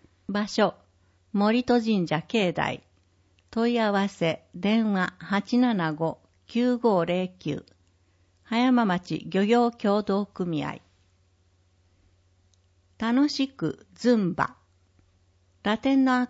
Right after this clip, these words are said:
明るい音楽で爽快な汗をかくダンスエクササイズです。日時、六月十四日木曜、十時から十一時。場所、一色小学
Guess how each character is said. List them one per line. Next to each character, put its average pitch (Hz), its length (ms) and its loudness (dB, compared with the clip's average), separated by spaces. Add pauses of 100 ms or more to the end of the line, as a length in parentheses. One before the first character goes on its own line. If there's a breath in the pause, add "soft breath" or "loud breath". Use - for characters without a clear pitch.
明 277 80 0
る 262 140 2
い 190 80 0
音 185 200 -2
楽 165 280 -6
で 156 180 -4
爽 254 260 0
快 254 280 -2
な 214 160 -2
汗 226 240 -4
を 156 100 -2
か 175 180 -6
く 151 320 -8 (200)
ダ 220 140 2
ン 254 100 2
ス - 180 -4
エ 247 140 0
ク - 120 -20
サ 170 140 -4
サ 165 220 -2
イ 151 100 -4
ズ 156 140 -14
で 147 140 -6
す。 - 300 -20 (1200)
日 233 380 0
時、 147 260 -6 (140)
六 202 300 -2
月 254 300 -2
十 220 220 2
四 170 160 0
日 165 240 -6
木 175 360 -2
曜、 180 280 0
十 240 260 0
時 175 120 -6
か 170 160 -4
ら 160 160 -2
十 185 200 0
一 196 280 -6
時。 - 180 -14 (600 soft breath)
場 196 200 -2
所、 208 280 0 (220)
一 208 100 0
色 254 380 -4
小 240 260 2
学 226 200 -4